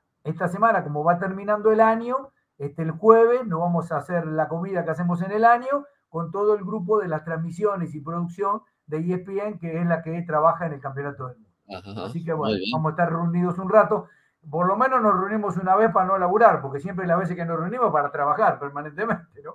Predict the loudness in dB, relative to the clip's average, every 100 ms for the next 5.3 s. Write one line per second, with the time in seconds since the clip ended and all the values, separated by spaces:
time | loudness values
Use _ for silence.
0 | _ -8 -2 -2 2 4 4 2 0 -2
1 | 2 4 4 2 -4 -4 -6 -4 -6 -8
2 | -20 _ -4 4 4 6 4 4 0 -6
3 | -10 -16 _ _ _ -2 0 6 6 6
4 | 2 4 4 8 6 6 4 2 2 2
5 | -2 -2